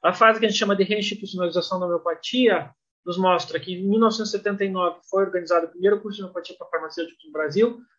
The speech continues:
na Associação Médica Homeopática do Paraná, por intermédio deste grande farmacêutico, lamentavelmente já não está entre nós, faleceu em dois mil e seis,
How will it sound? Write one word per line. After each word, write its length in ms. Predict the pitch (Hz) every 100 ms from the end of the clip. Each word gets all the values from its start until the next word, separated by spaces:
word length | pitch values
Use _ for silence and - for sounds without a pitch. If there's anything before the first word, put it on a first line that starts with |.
| _
na 120 | 185
Associação 500 | 202 190 185 - 202
Médica 280 | 196 190 185
Homeopática 420 | 175 170 160 170
do 60 | -
Paraná, 500 | 175 165 170 208 220
por 140 | 190
intermédio 460 | 180 180 180 180 175
deste 320 | 180 - -
grande 360 | 175 196 233 214
farmacêutico, 680 | 208 180 175 - 190 185 180
lamentavelmente 600 | 170 165 165 165 160 160
já 100 | 165
não 80 | 160
está 200 | - 165
entre 200 | - 156
nós, 260 | 170 208 202
faleceu 340 | 151 147 165
em 40 |
dois 180 | 170 165
mil 80 | 180
e 40 |
seis, 380 | 185 - 240 -